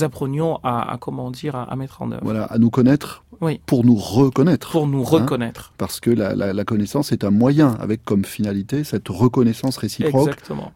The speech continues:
Speaker 2: euh, cette reconnaissance mutuelle. Et pour ça, il y a du travail des deux côtés.
Speaker 1: Oui.
Speaker 2: Et vous dites, il y a du travail aussi.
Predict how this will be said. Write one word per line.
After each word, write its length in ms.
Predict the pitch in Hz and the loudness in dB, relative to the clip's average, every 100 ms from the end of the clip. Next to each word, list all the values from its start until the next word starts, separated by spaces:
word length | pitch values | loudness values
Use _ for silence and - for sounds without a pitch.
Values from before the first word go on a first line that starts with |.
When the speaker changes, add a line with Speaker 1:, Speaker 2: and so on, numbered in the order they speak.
| - | -10
Speaker 2:
euh, 80 | 101 | -8
cette 160 | 104 | -6
reconnaissance 540 | - 120 127 117 139 127 | -2 2 2 2 0 0
mutuelle. 300 | 120 202 202 | 4 4 4
Et 60 | 135 | 0
pour 160 | 139 | 0
ça, 120 | - | 2
il 60 | 185 | 4
y 40 | |
a 40 | 120 | 4
du 100 | 113 | 2
travail 240 | - 120 | 0 2
des 100 | 123 113 | 4 2
deux 100 | 110 | 2
côtés. 300 | 127 202 233 - - | 2 0 0 -4 -2
Speaker 1:
Oui. 160 | 151 - | -2 2
Speaker 2:
Et 60 | 120 | 4
vous 60 | |
dites, 140 | 175 - | 4 6
il 40 | |
y 20 | |
a 20 | |
du 100 | 147 | 4
travail 320 | 147 143 208 202 | 4 4 6 6
aussi. 440 | 147 - 214 233 | 4 4 4 4